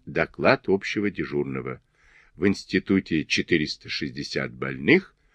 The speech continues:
обсуждение, вскрытие. Обход, реанимации, увы, те же осложнения и проблемы. В контакт вступает плохо сердечная деятельность,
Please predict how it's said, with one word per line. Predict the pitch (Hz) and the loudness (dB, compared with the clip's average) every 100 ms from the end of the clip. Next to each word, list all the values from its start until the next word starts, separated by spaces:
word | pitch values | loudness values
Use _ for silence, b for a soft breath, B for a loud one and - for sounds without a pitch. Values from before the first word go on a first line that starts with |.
| _ - - | _ -20 -4
обсуждение, | 90 - - 64 60 113 165 160 156 | -4 -4 -6 -6 4 6 6 4 0
вскрытие. | - - - - - - - - _ _ _ _ _ _ - | -2 -10 -4 -4 -4 -10 -10 -14 _ _ _ _ _ _ 4
Обход, | 104 - - 139 180 - - _ _ _ - _ - | 4 4 8 10 10 6 -20 _ _ _ -20 _ 2
реанимации, | 82 87 76 67 73 147 160 - - 156 160 165 185 _ | 8 8 6 2 6 6 4 -8 -2 0 -2 -6 -16 _
увы, | 156 131 113 139 185 _ _ _ _ _ _ - _ | -8 -4 4 4 4 _ _ _ _ _ _ -20 _
те | - 120 147 | 2 10 12
же | 127 143 143 - | 12 8 6 4
осложнения | 107 - 92 73 80 85 76 71 | 2 4 2 2 2 2 2 -2
и | 65 | -2
проблемы. | 76 64 65 67 62 - _ _ b b b b b | -4 -2 0 0 -2 -10 _ _ b b b b b
В | - | 4
контакт | 123 120 101 - 113 95 - | 8 8 8 8 8 8 0
вступает | - - 92 104 95 87 73 - | -6 0 4 8 12 12 8 2
плохо | 87 82 104 92 90 | 0 12 12 12 2
сердечная | - - 78 65 87 - - 71 65 | -2 0 -2 4 4 4 -4 -4 -2
деятельность, | 65 95 139 - 165 - - | 6 8 6 4 -2 -2 -16